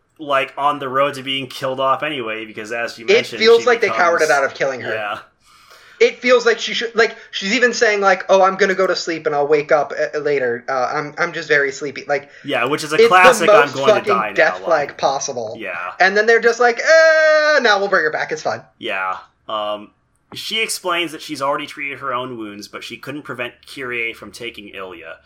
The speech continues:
Speaker 1: She believes he, he knew Ilya's heart was the Grail vessel from the beginning. Magi are people with magical circuits, but Ilya is a human made from a magic circuit.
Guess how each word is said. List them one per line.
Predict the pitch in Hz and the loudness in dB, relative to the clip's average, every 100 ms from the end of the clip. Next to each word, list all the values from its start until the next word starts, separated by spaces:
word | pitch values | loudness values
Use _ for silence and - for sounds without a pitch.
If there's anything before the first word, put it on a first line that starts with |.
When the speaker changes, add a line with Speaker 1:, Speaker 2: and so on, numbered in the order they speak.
| _ - - - | _ -20 -20 -20
Speaker 1:
She | - 135 | -16 -12
believes | 123 127 147 190 190 | -10 -8 -8 -8 -8
he, | - 165 156 | -8 -8 -10
he | - 160 151 | -12 -10 -6
knew | 143 160 160 | -4 -6 -6
Ilya's | 135 143 127 - | -8 -8 -10 -8
heart | 123 123 | -8 -8
was | 113 101 | -10 -12
the | 113 | -14
Grail | 101 110 120 | -10 -8 -8
vessel | 107 107 - 104 | -8 -10 -10 -16
from | - 104 | -16 -18
the | 95 | -16
beginning. | 95 95 95 85 82 _ _ _ _ _ - | -18 -16 -16 -18 -20 _ _ _ _ _ -8
Magi | 127 160 160 165 165 | -2 0 0 0 0
are | 135 135 | -2 -6
people | - 180 160 147 | -8 -8 -6 -8
with | 135 131 | -8 -6
magical | 131 135 - 131 | -2 -2 -4 -10
circuits, | - 170 160 98 - - - _ _ | -4 -4 -4 -6 -12 -14 -16 _ _
but | 135 143 | -10 -8
Ilya | 202 233 180 151 143 135 | -4 -4 0 -2 -2 -4
is | 123 | -8
a | |
human | 120 - 165 147 131 107 | -10 -8 -6 -6 -8 -10
made | 117 139 139 | -8 -6 -8
from | 113 - - 143 143 107 | -14 -16 -4 0 0 -4
a | 95 101 | -10 -12
magic | 101 92 98 - | -10 -12 -12 -14
circuit. | - 92 85 - | -12 -14 -16 -20